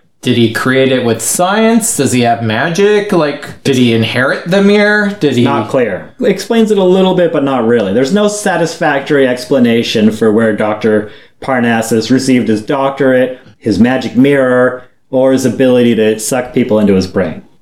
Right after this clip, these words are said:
Speaker 1: And i-, is he related to this underage girl, or?
Speaker 2: He is, yes, he is a blood
Speaker 1: Okay.
Speaker 2: relative. He is her father.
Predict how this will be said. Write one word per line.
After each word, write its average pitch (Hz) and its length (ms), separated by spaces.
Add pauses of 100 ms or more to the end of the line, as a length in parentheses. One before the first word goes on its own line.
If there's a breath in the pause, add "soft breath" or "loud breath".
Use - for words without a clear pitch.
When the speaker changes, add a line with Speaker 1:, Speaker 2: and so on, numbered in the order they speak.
Speaker 1:
And 120 420
i-, 127 40
is 123 300
he 120 120
related 143 500
to - 180
this 277 180
underage 269 600
girl, 240 360
or? 127 540
Speaker 2:
He 143 160
is, 131 360 (400)
yes, 135 340
he 123 120
is 110 100
a 113 60
blood 127 320
Speaker 1:
Okay. 151 80
Speaker 2:
relative. 139 480
He 131 120
is 120 160
her 127 120
father. - 500